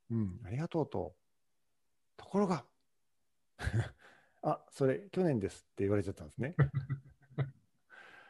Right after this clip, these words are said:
Speaker 1: これはやばいですね。
Speaker 2: そうですね。言ってよと。
Speaker 1: <laughs> 言ってよ、もうだいぶやばい感じもするけど、だいぶやばいですね。いろいろね。<laughs> そうですか。で、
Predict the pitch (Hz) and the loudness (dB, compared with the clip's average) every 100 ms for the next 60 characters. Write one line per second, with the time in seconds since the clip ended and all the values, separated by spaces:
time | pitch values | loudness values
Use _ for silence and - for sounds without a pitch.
0 | - _ - 131 147 160 160 151 147 127 | -20 _ -6 4 6 10 10 12 12 8
1 | - 113 - - _ _ _ - 110 117 | 6 -2 -2 -6 _ _ _ -6 -2 0
2 | 120 110 90 - 107 117 117 - 220 240 | 2 2 0 -4 0 0 -2 2 6 8
3 | 190 107 - 85 - _ _ - - - | 10 8 4 -6 -10 _ _ 4 12 12
4 | - - - - - - 104 - - - | 12 10 8 6 0 -2 -4 -8 -20 -14
5 | 147 - - 135 180 - - 302 262 190 | -14 -10 2 4 4 4 10 12 12 12
6 | 151 139 131 143 143 139 135 131 120 117 | 12 10 12 12 12 12 12 10 6 6
7 | 110 117 113 107 117 143 170 151 139 107 | 6 6 8 8 8 10 12 12 12 10
8 | 107 104 127 120 110 113 98 - 120 - | 4 0 4 4 6 4 0 -2 -4 -4
9 | _ _ - - - - _ _ _ - | _ _ -18 -18 -16 -20 _ _ _ -20
10 | - _ _ - 151 147 131 127 - _ | -20 _ _ -8 -6 -6 -8 -12 -20 _
11 | _ _ - - - 71 - - 76 - | _ _ -20 -18 -14 -10 -8 -6 -6 -8
12 | - - - - 90 139 165 185 202 226 | -14 -14 -14 -14 -2 2 2 4 4 4
13 | 262 | 2